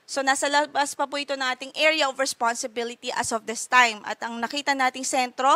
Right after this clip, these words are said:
ah, huli natin siyang na-estimate sa one thousand one hundred ninety kilometers, ah, silangan ng Eastern Visayas.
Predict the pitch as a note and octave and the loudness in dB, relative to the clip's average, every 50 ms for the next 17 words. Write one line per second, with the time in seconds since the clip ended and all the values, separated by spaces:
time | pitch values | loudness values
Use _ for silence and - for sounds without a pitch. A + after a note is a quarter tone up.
0 | F4+ - - - - - - - _ _ - - A#3 A3+ A3+ A3 - C#4 C#4+ C#4 | 4 2 -2 -20 -20 -20 -20 -20 _ _ -2 0 0 0 0 -2 -4 -6 -4 -4
1 | C#4+ C#4 C4+ B3+ B3+ - C4 C4+ - C#4 C4 B3+ B3+ B3+ A#3+ A#3+ A#3 - - B3+ | -2 0 0 0 0 -2 -6 -6 -4 -2 -2 -2 -2 -4 -2 -2 -2 -4 -4 -4
2 | C#4+ - - - C#4 C#4 C#4+ D4+ D4+ - - C4+ C4 B3+ B3+ - B3+ B3 C4+ C4+ | -6 -6 -6 -8 -6 -4 -4 -4 -4 -4 -6 -4 -4 -4 -4 0 0 0 0 0
3 | - C#4+ C4 C4 C4+ C4 B3 B3+ A#3 A3+ C4 B3+ B3+ B3+ A3+ A#3 B3+ C#4+ F#4+ G4 | 0 0 0 0 0 -2 -4 -6 -4 -2 -2 -2 -2 -2 -4 -2 -2 -2 -2 -2
4 | - D#4 - C#4+ C4+ B3+ B3 A#3+ A#3+ A#3 B3+ B3+ D4 D#4+ - - - _ - - | -6 -6 -4 0 2 2 2 2 0 -2 -2 -2 -2 -2 -4 -6 -8 _ -18 -20
5 | - - - - _ _ - - - - A3+ A#3 A3+ - C#4+ C4+ C4+ C4 C4 C4+ | -20 -20 -20 -20 _ _ -20 -14 -4 0 0 2 2 0 0 4 8 8 8 8
6 | C#4 C#4 C#4 C4+ C4+ C4+ C4+ B3+ A#3+ A#3 A#3 A#3 A#3 - - C4 C#4 B3+ - - | 8 8 6 6 6 4 2 0 0 0 0 0 -2 -8 -8 -6 -4 -4 -2 -2
7 | C4+ C4+ B3+ A3 A3+ - - G#3+ G3+ F#3+ G3 F#3+ F3+ C#3 - - - - - | -2 -2 -2 -6 -6 -2 2 2 2 2 0 -4 -8 -8 -8 -10 -12 -12 -14